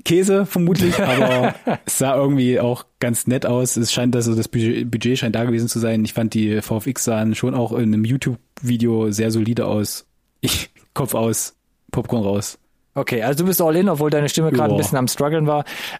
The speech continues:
Speaker 2: Ah, ich hab so ein bisschen meine Probleme, weil ich denke auch, Twister, das ist so, also gerade für uns, Alex, so neunziger Jahre Kinder, das ist, das hat sich schon in unsere Herzen gebohrt, weil da war ja
Speaker 1: Ja.
Speaker 2: auch,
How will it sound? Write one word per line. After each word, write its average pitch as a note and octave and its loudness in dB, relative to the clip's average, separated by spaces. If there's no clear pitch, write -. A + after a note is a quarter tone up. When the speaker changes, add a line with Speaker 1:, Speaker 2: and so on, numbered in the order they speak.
Speaker 2:
Ah, - 0
ich G3 0
hab G3 0
so G3+ 0
ein F#3 4
bisschen G3+ 2
meine F#3 2
Probleme, E3 2
weil D3+ 2
ich D#3+ -2
denke F#3 2
auch, F#3 2
Twister, F#3+ 0
das D#3 0
ist E3 -2
so, E3+ 2
also D#3+ 0
gerade F3 -2
für E3 0
uns, F3+ 2
Alex, D#3 -2
so D#3 0
neunziger D#3+ 0
Jahre D#3+ 0
Kinder, D#3+ 0
das D3 0
ist, E3+ -2
das C3+ -2
hat C#3 -4
sich G#3+ 0
schon F#3 2
in E3+ 2
unsere E3 0
Herzen D#3 -2
gebohrt, C3 -2
weil B2+ 0
da C3 0
war C#3+ 0
ja F3+ 2
Speaker 1:
Ja. F3 2
Speaker 2:
auch, E3 -2